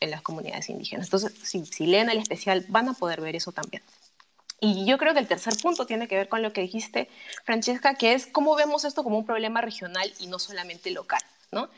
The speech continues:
Entonces, lo que nos gusta a nosotros en Mongabay Latam es tratar de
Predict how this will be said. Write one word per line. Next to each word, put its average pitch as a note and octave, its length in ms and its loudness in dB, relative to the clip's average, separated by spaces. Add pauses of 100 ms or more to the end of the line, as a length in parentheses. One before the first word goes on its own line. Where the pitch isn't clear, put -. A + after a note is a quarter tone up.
(140)
Entonces, G#3+ 240 -2
lo A#3 120 4
que A3 80 0
nos F#3 140 -6
gusta A3+ 240 -2
a - 20 -2
nosotros G#3+ 540 0
en F3 240 0
Mongabay E3+ 360 -2
Latam A3 400 4 (360)
es B3 160 0
tratar C4 480 4
de C#4 200 4